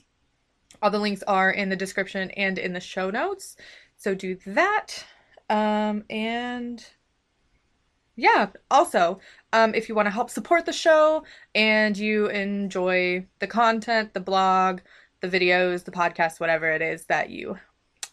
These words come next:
partake in, you can help support the show on Patreon if you have a dollar to spare a month, patreon dot com slash round the cauldron. If you don't wanna join me on Patreon, you can also donate via PayPal, or you can donate via co-, coffee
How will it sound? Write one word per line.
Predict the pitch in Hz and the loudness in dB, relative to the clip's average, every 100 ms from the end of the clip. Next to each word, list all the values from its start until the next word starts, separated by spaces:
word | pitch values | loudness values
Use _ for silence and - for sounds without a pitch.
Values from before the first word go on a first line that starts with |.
| _ | _
partake | - 202 - 294 302 | -2 0 2 -2 0
in, | 330 320 311 - - - _ | 0 0 -2 -12 -20 -20 _
you | 220 226 | -2 -2
can | 226 262 233 | 0 2 2
help | 226 247 254 | 2 -4 -8
support | - - 262 269 | -14 -6 -4 -4
the | |
show | 254 269 240 | -4 0 0
on | - 220 208 | 2 0 0
Patreon | - 262 254 247 254 240 240 | -8 -12 -10 -6 -2 0 -2
if | 220 | -4
you | 202 | -2
have | 208 | -2
a | 190 | -2
dollar | 190 190 190 | -2 0 -2
to | 185 | -4
spare | 185 - 180 175 | -10 -6 -4 -2
a | 180 | -4
month, | 175 208 320 359 - - _ | -4 -2 -4 -6 -20 -20 _
patreon | 285 262 262 247 233 | -4 -2 2 2 4
dot | 214 | 0
com | 214 202 196 | -2 -8 -8
slash | 190 185 185 - | -6 -6 -6 -6
round | 175 165 | -6 -6
the | 170 | -10
cauldron. | - - 269 254 262 262 262 - - _ | -10 -8 -4 -4 -4 -6 -10 -20 -20 _
If | 202 | -4
you | 202 | 0
don't | 214 | 0
wanna | 208 196 | 0 -2
join | 196 196 | 0 0
me | 190 | 0
on | 185 185 | -2 -2
Patreon, | 202 196 208 190 | -4 -4 -2 -2
you | 185 | -4
can | 185 | -6
also | - 185 190 | -8 -6 -4
donate | 185 180 180 175 | -4 -6 -8 -8
via | 165 - | -8 -8
PayPal, | - 254 262 285 262 254 | -6 -6 -2 2 2 2
or | - 202 196 | 0 2 2
you | 190 196 | 2 -4
can | 196 208 190 185 180 | -6 -4 -2 -2 -2
donate | 180 180 180 | -4 -4 -6
via | 185 175 | -4 -6
co-, | 170 - _ _ _ _ - | -6 -16 _ _ _ _ -16
coffee | - 175 196 254 269 320 | 0 0 0 -6 -6 -6